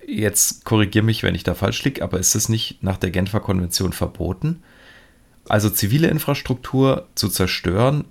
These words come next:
ist doch nicht erlaubt in einer normalen Kriegshandlung. Also warum soll das jetzt im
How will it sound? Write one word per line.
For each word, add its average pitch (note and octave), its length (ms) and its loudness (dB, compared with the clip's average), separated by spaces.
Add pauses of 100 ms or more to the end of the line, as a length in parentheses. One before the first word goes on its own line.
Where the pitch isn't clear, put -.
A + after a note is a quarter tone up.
ist - 160 -8
doch E2 100 -6
nicht F2+ 180 -6
erlaubt G2 420 0
in F2 120 -2
einer E2 140 0
normalen E2+ 440 0
Kriegshandlung. - 640 -2
Also - 240 -2
warum F#2 180 2
soll G2+ 160 0
das F#2 160 -2
jetzt - 240 -2 (320)
im F#2+ 260 2